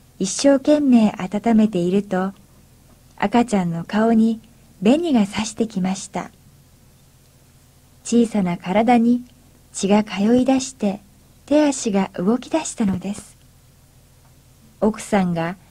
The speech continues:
お乳を飲ませると、一度死んだ赤ちゃんは、うっくん、うっくんと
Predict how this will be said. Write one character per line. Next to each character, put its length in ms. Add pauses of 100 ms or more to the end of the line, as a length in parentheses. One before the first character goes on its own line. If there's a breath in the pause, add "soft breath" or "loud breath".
(220 soft breath)
お 160
乳 380
を 40
飲 160
ま 140
せ 140
る 120
と、 300 (920)
一 240
度 140
死 200
ん 100
だ 260
赤 240
ち 140
ゃ 140
ん 60
は、 300 (520 soft breath)
う 60
っ 20 (160)
く 160
ん、 160 (120)
う 60
っ 20 (160)
く 140
ん 80
と 280